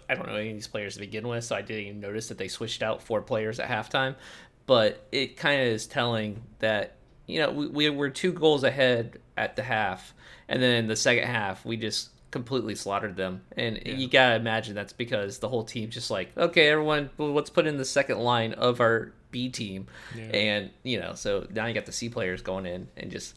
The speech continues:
Speaker 1: have at it. So.
Speaker 2: Just to sort of paint a picture of, um, I don't say, I, I don't wanna say it's dom-, it's hard not to look at this and say a six nothing win is a dominant win. I think it's a dominant win, but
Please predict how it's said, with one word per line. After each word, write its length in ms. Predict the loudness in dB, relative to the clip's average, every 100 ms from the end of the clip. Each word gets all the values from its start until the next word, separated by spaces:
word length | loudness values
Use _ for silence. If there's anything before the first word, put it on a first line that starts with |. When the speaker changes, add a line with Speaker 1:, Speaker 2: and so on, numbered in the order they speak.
| -8
Speaker 1:
have 200 | -4 -2
at 180 | 0 -2
it. 180 | -4 -8 -18 -20 -20 -16
So. 280 | -12 -12 -16 -20 -20 -20 -20 -20 -18 0
Speaker 2:
Just 220 | 2 2
to 60 |
sort 180 | 2 2
of 60 | 2
paint 220 | 2 0
a 20 |
picture 600 | 0 -2 -2 -2 0 -2 -8 -16 -8
of, 520 | -4 -4 -6 -14 -20 -14
um, 520 | -12 -10 -10 -12 -14 -16 _ -20 _ _ -20 -20
I 120 | -12 -8
don't 180 | -6
say, 280 | -4 -4 -4 -12 -20 -20 -20 _ -12
I, 200 | -10 -10 -16 -18 -16 0
I 60 | 2
don't 180 | 4
wanna 160 | 2 2
say 220 | 4 4
it's 160 | 4 2
dom-, 280 | 0 0 2
it's 160 | -2
hard 260 | 2 4 6
not 180 | 4 2
to 60 | 2
look 200 | 0 0
at 40 |
this 160 | -2 -2
and 80 |
say 120 | -2 -2
a 60 |
six 280 | 0 -2 0
nothing 260 | -2 0 -2
win 160 | -4
is 120 | -4
a 40 | -8
dominant 580 | -4 0 2 2 -2 -2
win. 180 | -4
I 80 | -2
think 160 | -2 -2
it's 100 | -4
a 40 |
dominant 580 | -2 0 2 0 -2 -4
win, 400 | -2 0 0 -4
but 320 | 0 2 2